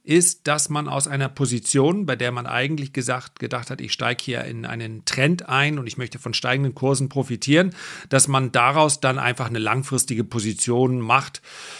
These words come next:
äh, gemäß dem Motto, „Irgendwann werden sie schon wieder steigen“.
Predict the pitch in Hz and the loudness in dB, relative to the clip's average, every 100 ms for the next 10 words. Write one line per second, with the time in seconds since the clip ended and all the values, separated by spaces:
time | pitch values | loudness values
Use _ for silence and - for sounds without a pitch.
0 | - - 123 117 120 127 127 123 117 131 | -6 2 4 4 4 4 4 2 2 4
1 | 120 120 127 117 117 117 117 117 110 - | 4 4 4 2 0 0 0 0 -2 -2
2 | 110 107 107 107 - 110 113 | -2 -2 -2 -2 -4 -4 -6